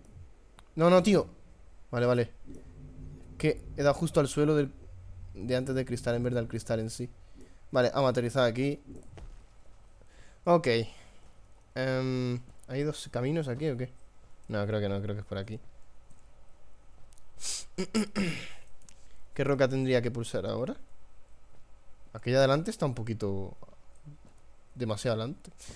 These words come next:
<laughs> A ver, ¿aquí arriba se puede subir? Por curiosidad.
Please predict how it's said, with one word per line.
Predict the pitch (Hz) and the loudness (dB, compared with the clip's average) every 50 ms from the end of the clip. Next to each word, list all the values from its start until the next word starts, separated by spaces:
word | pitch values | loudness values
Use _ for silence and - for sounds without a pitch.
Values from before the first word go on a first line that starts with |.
| - - - - - - | -14 -14 -14 -12 -8 -6
<laughs> | - - - - - - - - - - - - - - - - - - - - | -6 -6 -6 -8 -16 -16 -16 -16 -18 -20 -20 -20 -20 -18 -18 -18 -20 -18 -14 -8
A | 117 | -4
ver, | 120 131 143 | 0 2 2
¿aquí | 123 117 143 | 4 6 6
arriba | 143 151 156 | 6 6 4
se | 175 180 160 | 4 2 2
puede | 147 147 | 0 0
subir? | 160 165 165 147 - - - - - - - - - - - - - - - - - - - - - - - | 0 -2 -2 -4 -6 -8 -8 -8 -8 -8 -8 -10 -10 -10 -10 -10 -12 -12 -12 -12 -14 -12 -12 -10 -8 -8 -6
Por | 117 107 | -6 -6
curiosidad. | 107 107 110 107 - 107 107 120 127 | -6 -6 -6 -6 -4 -4 -4 -4 -4